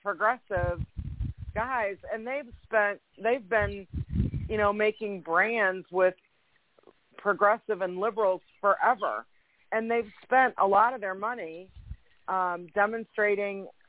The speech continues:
or, or protesting against military budgets, and I just thought it was funny that <clears throat> they would ever be on there. They, I mean, that anybody really still,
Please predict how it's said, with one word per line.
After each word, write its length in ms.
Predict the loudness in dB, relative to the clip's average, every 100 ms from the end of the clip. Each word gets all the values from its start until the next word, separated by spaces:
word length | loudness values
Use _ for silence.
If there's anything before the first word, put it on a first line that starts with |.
| _
or, 220 | 0 0 2
or 140 | -2 -2
protesting 680 | 0 0 2 -2 -4 -8 -8
against 360 | -4 -4 -6 -10 _ _ _ _ 0
military 580 | 4 4 2 2 4 4
budgets, 680 | 2 2 2 -2 0 -2 -4 -8
and 200 | -8 -12 _ _ _ 0
I 80 | 0
just 180 | 0 0
thought 180 | 2
it 80 | 2
was 120 | -4 -12 -6
funny 300 | -6 -6 -6
that 240 | -2 -2 -4 -2 -2 0 0 0
<clears throat> 260 | 0 -4 -6 -14 -20 _ _ 2
they 140 | 4
would 120 | 4
ever 220 | 0 -4
be 180 | -8 -8
on 240 | -8 -8 -8
there. 260 | -8 -8 -8
They, 160 | -10 -10 -12
I 60 |
mean, 200 | -12 -12 -14 -18 _ -2
that 160 | 2 4
anybody 460 | 2 2 2 0
really 320 | -2 -2 -2 -4
still, 280 | -4 -2 -4